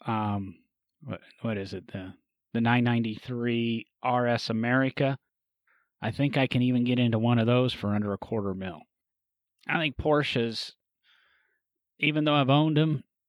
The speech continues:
and I kinda dislike 'em, I've always told anybody that has one, if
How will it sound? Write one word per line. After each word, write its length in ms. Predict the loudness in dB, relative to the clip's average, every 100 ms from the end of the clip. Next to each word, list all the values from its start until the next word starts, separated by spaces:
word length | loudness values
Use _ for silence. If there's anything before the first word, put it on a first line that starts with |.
| _ _ -12
and 180 | -10 -8
I 160 | -10 -12
kinda 360 | -6 -4 -2 -2
dislike 580 | -4 -4 -2 -2 0 -2
'em, 220 | -4 -6 _ _ _ _ _ _ _
I've 140 | -6 0
always 300 | 2 2 2
told 260 | 2 2
anybody 460 | 2 2 2 2 2
that 120 | 2
has 380 | 0 2 0 0
one, 240 | -2 0
if 180 | -2 -4